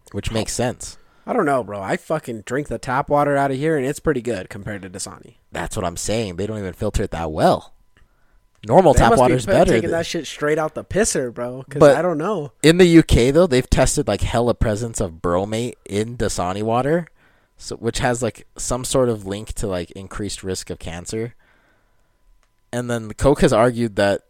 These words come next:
Speaker 1: this chemical is used to disinfect the water.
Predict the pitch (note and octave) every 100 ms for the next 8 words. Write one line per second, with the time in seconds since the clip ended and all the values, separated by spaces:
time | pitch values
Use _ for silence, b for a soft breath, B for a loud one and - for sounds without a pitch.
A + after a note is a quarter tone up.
0 | _ A#2 - C#3+ A#2 - A2 F#2 A2 -
1 | G2 G2+ - G#2 G#2+ - F2 D#2 E2+ E2
2 | D#2 D#2+